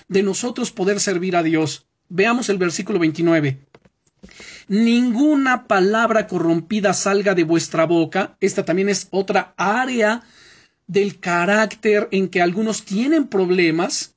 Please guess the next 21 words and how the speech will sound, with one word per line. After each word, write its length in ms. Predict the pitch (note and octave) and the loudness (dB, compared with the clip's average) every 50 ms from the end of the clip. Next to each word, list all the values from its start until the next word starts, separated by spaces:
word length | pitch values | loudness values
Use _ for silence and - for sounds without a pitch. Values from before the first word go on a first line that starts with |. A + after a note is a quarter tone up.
| _ _ | _ _
¿Con 180 | - F#3 F#3+ | -2 -2 -2
qué 140 | F#3 - C#4+ | -2 -4 -4
facilidad 640 | A#3+ D4+ C4 - A3+ G3+ G3 G3+ G3 G#3 A3 G#3+ - - - - - - - _ | -4 -2 -2 -2 -2 -2 -2 0 0 0 0 -2 -6 -16 -20 -20 -20 -20 -16 _
hablan 360 | - G3 A3 A3+ A3+ A3 F#3+ - | -2 -2 0 0 0 -2 0 0
palabras 460 | F#3+ F3 F3+ F#3+ G3 G3 G3 F#3+ - | 0 2 2 2 2 2 0 0 -2
soeces? 840 | - - E3 D#3 D#3+ E3+ F3 F3 E3 - - C4 - - - - _ _ _ _ _ _ _ _ _ _ _ | -4 -6 -4 -2 0 0 0 0 0 -2 -4 -6 -8 -12 -14 -16 _ _ _ _ _ _ _ _ _ _ _
Palabras 500 | - - F#3 G#3 A3 G#3 A3+ G#3 - - | 0 2 2 4 2 2 2 0 0 0
inadecuadas. 1080 | F#3+ F#3 F3+ E3+ E3+ E3 E3 - F3+ F3+ F3 E3+ E3 F3+ A3 - - - - - _ _ _ _ _ | 0 0 0 0 0 -2 -2 -2 0 0 2 2 2 2 0 0 -2 -6 -8 -8 _ _ _ _ _
¿Con 180 | - A3 A3+ | -4 -4 -4
qué 160 | - - D4 D4+ | -2 -4 -6 -2
facilidad 760 | - D4+ D4+ - B3 A#3 A#3 A3+ A3+ B3 C#4 D4+ C#4+ - - _ _ _ _ _ _ _ | -2 -2 -2 0 -2 -2 -4 -4 -4 -2 -2 -2 -4 -6 -8 _ _ _ _ _ _ _
insultan? 760 | G#3+ G#3 G#3 G3 - - - A3+ C#4+ D4 D4+ D4 - G3 G3 | -2 -2 -2 -2 -4 -4 -2 0 0 0 0 0 0 0 0
¿Con 180 | - G3 G3+ F#3+ | 0 -2 -4 -2
qué 120 | - D4 | -4 -4
facilidad 480 | D4 D#4 B3+ - A3+ G3+ G#3+ A3 A#3+ A#3+ | -4 -2 -4 -2 -4 -4 -2 -2 -2 -2
salen 300 | - C#4+ C#4+ C4+ A#3+ G#3 | -2 -4 -4 -4 -6 -4
palabras 720 | - - F#3+ G#3 G3+ A3+ B3 C4+ E4+ E4+ E4 D4 F#3+ - | -4 -4 -2 -2 -2 -2 -2 -2 -2 -2 -2 -4 -4 -4
que 140 | - G3 F#3+ | -4 -2 -2
no 260 | G#3 A3 A#3+ C4+ D4+ | -2 -2 -4 -4 -4
deben 240 | C#4+ C#4 C4+ A#3 A#3 | -6 -4 -4 -4 -4
ser? 400 | - - C4+ C#4 D4+ D#4+ A#3 | -4 -6 -6 -6 -6 -6 -6